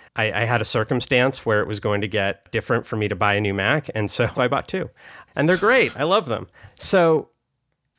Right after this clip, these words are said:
you get so much done with one person. To me, from the outside, it's just like, "Man, that is a lot of app." Uh, and then every once in a while, you make a new app. And I'm like, "When did that happen?" You know, I wasn't making an image editor, and I didn't even, I didn't make either app.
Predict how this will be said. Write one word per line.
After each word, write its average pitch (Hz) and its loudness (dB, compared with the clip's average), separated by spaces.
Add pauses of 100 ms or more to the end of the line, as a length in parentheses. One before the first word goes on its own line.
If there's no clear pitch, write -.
(500)
you 202 -2
get 214 4
so 208 4
much 185 2
done 135 2
with - 0
one 143 2
person. 123 -2
To 196 -4
me, 247 2
from 165 0
the 127 2
outside, 123 0
it's 98 -4
just 107 -8
like, 95 -4 (500)
"Man, 135 2
that 170 -2
is 151 -2
a 135 -2
lot 135 2
of 117 -2
app." 117 0 (180)
Uh, 107 0
and 143 -2
then 170 2
every 151 0
once 147 -2
in 147 -2
a - 0
while, 120 2
you 113 -2
make 123 0
a 113 -4
new 135 0
app. 90 -4
And 117 -8
I'm 131 -4
like, 139 -2
"When 208 0
did 226 -2
that 302 2
happen?" 101 -6 (280)
You 131 2
know, 156 2
I 185 2
wasn't 226 0
making 131 -2
an 110 0
image 117 -2
editor, 123 0
and 143 2
I 147 2
didn't 127 -4
even, 131 -6
I 151 0
didn't 175 0
make 156 2
either 185 2
app. 82 -6